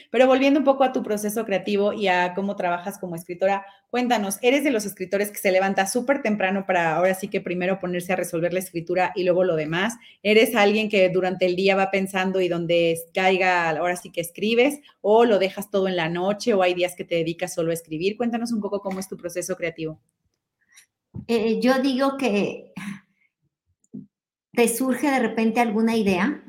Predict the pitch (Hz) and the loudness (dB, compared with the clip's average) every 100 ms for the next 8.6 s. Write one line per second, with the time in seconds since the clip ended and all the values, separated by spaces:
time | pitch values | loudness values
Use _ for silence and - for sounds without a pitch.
0 | - - 165 190 226 254 180 135 160 240 | -14 -6 -4 -4 -2 -2 -2 -4 -4 -4
1 | - _ _ _ - 196 190 185 180 170 | -8 _ _ _ -4 0 0 2 2 2
2 | 220 254 254 233 233 220 208 208 214 208 | 4 4 2 0 2 4 4 4 2 2
3 | 196 165 - 180 175 190 202 202 214 208 | 0 -4 -6 -6 -4 -4 -4 -4 -4 -2
4 | 202 208 196 - - 160 165 175 180 156 | -2 -2 -2 -6 -10 -6 -4 -2 -4 -4
5 | 156 - 156 165 - 196 185 185 170 170 | -6 -4 -2 0 2 2 2 0 0 0
6 | 170 160 160 165 156 143 - _ _ - | 0 0 -2 -2 -4 -6 -10 _ _ -10
7 | 156 139 143 139 123 - 165 151 147 - | -4 -2 -2 -4 -8 -12 -10 -8 -8 -10
8 | 165 - 180 185 240 277 | -12 -8 -2 2 2 0